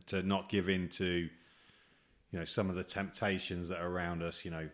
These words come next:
eating, drinking, you know, living the life.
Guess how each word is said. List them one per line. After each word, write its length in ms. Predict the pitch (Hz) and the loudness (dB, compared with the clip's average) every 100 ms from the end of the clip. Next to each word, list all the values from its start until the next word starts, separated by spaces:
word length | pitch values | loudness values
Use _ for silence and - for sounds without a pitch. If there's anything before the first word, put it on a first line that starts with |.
| - _ _ _ | -14 _ _ _
eating, 460 | - 98 82 98 92 | -4 -4 -2 0 0
drinking, 720 | 87 92 90 - 90 90 87 78 _ _ _ | 0 0 0 -2 -2 -2 -4 -8 _ _ _
you 60 | - | -8
know, 100 | 82 | -6
living 260 | 87 92 87 | 0 0 0
the 100 | 85 | 0
life. 600 | 87 87 87 - - - | 2 4 2 0 -10 -20